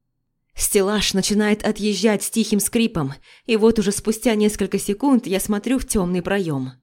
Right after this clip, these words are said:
Там-то и прячутся призраки моей прошлой жизни. Собираю волю в кулак,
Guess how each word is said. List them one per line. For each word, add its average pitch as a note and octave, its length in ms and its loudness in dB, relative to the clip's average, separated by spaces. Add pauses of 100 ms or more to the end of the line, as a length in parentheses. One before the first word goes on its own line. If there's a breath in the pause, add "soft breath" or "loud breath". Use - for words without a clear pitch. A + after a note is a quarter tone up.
(960)
Там-то E3+ 360 -4
и E3 60 -2
прячутся E3+ 580 -4
призраки D#3+ 540 -2
моей D#3+ 320 -4
прошлой D#3+ 420 -6
жизни. C#3+ 460 -8 (1080)
Собираю F3+ 580 0
волю E3 260 0
в - 60 -10
кулак, D#3 420 -8